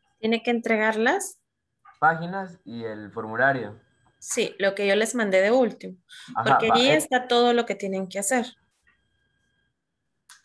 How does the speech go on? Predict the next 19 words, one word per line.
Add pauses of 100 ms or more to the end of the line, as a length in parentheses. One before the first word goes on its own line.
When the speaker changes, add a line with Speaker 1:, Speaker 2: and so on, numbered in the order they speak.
(580)
Speaker 2:
Eso
es
lo
que
nosotros
le
tenemos
que
mandar
a
usted. (500)
Speaker 1:
Sí. (480)
Speaker 2:
Ah,
va,
gracias. (260)
Esa
era
mi
duda.